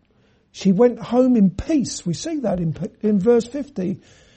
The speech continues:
He said to the woman, "Thy faith hath saved thee. Go in peace." She went home in peace, having been saved from her sins by the Lord Jesus Christ. And the peace that Jesus gave was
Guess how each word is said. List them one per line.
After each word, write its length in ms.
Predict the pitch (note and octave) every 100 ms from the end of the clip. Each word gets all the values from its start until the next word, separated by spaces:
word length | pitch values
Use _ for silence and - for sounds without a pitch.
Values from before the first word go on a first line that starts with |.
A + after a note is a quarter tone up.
| _ _
He 140 | - F#3
said 420 | - C4 C4 -
to 100 | G#3
the 80 | B3+
woman, 360 | G#3+ A3 A#3+
"Thy 180 | G3 G3+
faith 460 | G3 - A#3 A#3 -
hath 140 | F3
saved 480 | - - A3 A#3 G#3
thee. 260 | A3 A3+ - _ _ C#3
Go 460 | F3 G#3+ B3 B3+ -
in 200 | A3+ A3
peace." 720 | - C#4+ C4+ F#3 - - - _ _ _ _ _ -
She 160 | - A3+
went 260 | A3+ D4+ A#3+
home 260 | C4 C4+
in 160 | C4 -
peace, 420 | - C#4+ A#3 -
having 320 | A#3 G#3 A3
been 240 | G3+ A3+ G#3+
saved 560 | - - C4+ C#4 B3+
from 220 | - B3
her 140 | G#3+ A#3
sins 720 | - B3+ A#3+ G3+ F3+ F3 - - - -
by 200 | G#3+ A3
the 100 | A3
Lord 280 | A#3 A3+ A3+
Jesus 420 | A3 A3 G3 F#3+
Christ. 540 | - A3 G3 B2+ - _ - -
And 180 | A#3 A#3+
the 60 | B3
peace 500 | - - D4+ B3+ -
that 200 | B3 -
Jesus 480 | - B3+ A3+ A3 -
gave 500 | - A#3+ A3 G3 G#3
was 260 | G#3 -